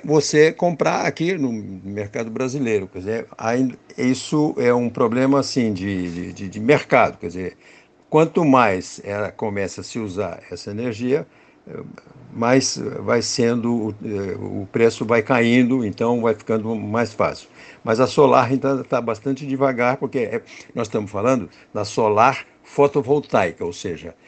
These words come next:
energia solar para produzir energia elétrica, não é para outros usos, como aquecimento de água e tudo mais, é para produção de energia elétrica. Mas tá crescendo bastante, e hoje em dia, assim, pra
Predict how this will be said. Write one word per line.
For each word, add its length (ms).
energia 420
solar 400
para 240
produzir 560
energia 400
elétrica, 420
não 180
é 100
para 240
outros 480
usos, 400
como 340
aquecimento 560
de 140
água 220
e 20
tudo 220
mais, 240
é 40
para 200
produção 400
de 80
energia 300
elétrica. 360
Mas 300
tá 160
crescendo 480
bastante, 560
e 40
hoje 200
em 80
dia, 240
assim, 260
pra 240